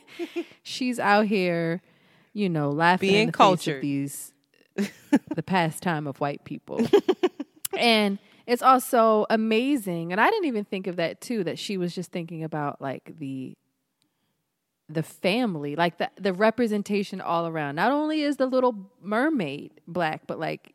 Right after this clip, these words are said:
Speaker 1: she gonna have a black dad and some black sisters, and, like, it's a whole bunch of Negroes swimming underwater. And, like, who would have thought?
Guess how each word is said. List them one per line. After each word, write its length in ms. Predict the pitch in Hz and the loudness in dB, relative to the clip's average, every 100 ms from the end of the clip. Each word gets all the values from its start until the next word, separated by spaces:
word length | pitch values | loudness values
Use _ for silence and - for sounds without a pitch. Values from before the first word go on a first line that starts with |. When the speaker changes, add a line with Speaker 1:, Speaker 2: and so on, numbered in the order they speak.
| - | -16
Speaker 1:
she 160 | - | -8
gonna 160 | 208 190 | -6 -4
have 100 | 156 | -6
a 60 | |
black 320 | 156 160 156 - | -4 -4 -4 -4
dad 400 | 160 143 139 139 _ - | -4 -2 -6 -10 _ -12
and 120 | 151 | -10
some 140 | - | -8
black 260 | 156 160 - | -8 -8 -8
sisters, 520 | - 175 - 151 147 | -12 -12 -10 -8 -8
and, 200 | 135 139 | -12 -14
like, 320 | 135 123 - _ _ _ - | -14 -16 -18 _ _ _ -8
it's 200 | 185 190 | -6 -6
a 60 | |
whole 120 | 175 175 | -6 -6
bunch 240 | 160 - | -6 -8
of 100 | 160 143 - | -12 -14 -20
Negroes 680 | - 147 139 135 143 147 - _ _ | -12 -10 -8 -8 -8 -10 -14 _ _
swimming 340 | - 160 156 | -12 -10 -8
underwater. 560 | 139 123 113 135 - 156 _ _ - | -10 -10 -12 -14 -16 -20 _ _ -16
And, 140 | 156 | -14
like, 280 | 143 190 - - _ _ | -14 -18 -20 -20 _ _
who 80 | 220 | -8
would 160 | 170 | -8
have 100 | 160 | -10
thought? 240 | - - | -16 -18